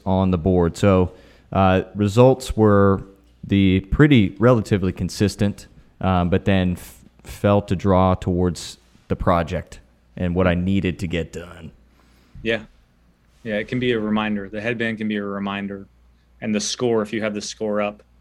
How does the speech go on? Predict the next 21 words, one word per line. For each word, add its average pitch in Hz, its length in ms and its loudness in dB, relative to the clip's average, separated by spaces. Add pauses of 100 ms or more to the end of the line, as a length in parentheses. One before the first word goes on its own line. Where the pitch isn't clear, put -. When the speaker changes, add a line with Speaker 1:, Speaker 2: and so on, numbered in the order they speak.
(440)
Speaker 2:
it 117 100 -12
can 113 120 -10
be 110 80 -4
a 107 60 -4
little 101 220 -10
check-in, 104 480 -10
you 110 80 -14
know, 104 80 -4
where 101 240 -4
am 101 160 -6
I? 101 220 -12 (540)
And 113 160 -4
the, 113 220 -2
the 123 120 -2
lower 165 220 0
scores, 160 260 -6
the 127 100 -8
active 147 280 -6
states 139 200 -6
aren't 143 220 -8
bad, 107 440 -6